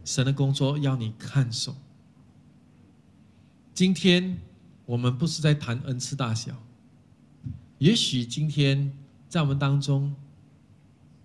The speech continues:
要从另外一个更深的一个角度来看，一个属灵的父亲，一个属灵孩子的成全，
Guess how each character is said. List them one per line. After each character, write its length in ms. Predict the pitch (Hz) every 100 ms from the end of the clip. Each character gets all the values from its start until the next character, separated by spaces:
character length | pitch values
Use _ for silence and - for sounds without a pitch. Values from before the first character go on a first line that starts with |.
| -
要 120 | 220
从 320 | 220 151 185
另 220 | 196 208
外 100 | 196
一 60 | 190
个 160 | 175 170
更 240 | - 185
深 220 | - 151
的 80 | 135
一 20 |
个 100 | 151
角 200 | 147 104
度 240 | - 117 117 -
来 160 | 120 110
看， 280 | - 120 117 - - - - - _ _ - - -
一 80 |
个 100 | 170
属 240 | 220 - 127
灵 160 | 127
的 60 | 135
父 180 | 147 143
亲， 360 | 143 123 120 120 - - - _ -
一 100 | 156
个 120 | 147
属 320 | 139 - -
灵 200 | 113 120
孩 200 | 120 113
子 240 | 117 113 101 - 131 - - -
的 140 | 123 117
成 420 | - 123 117 147
全， 560 | - - 107 98 113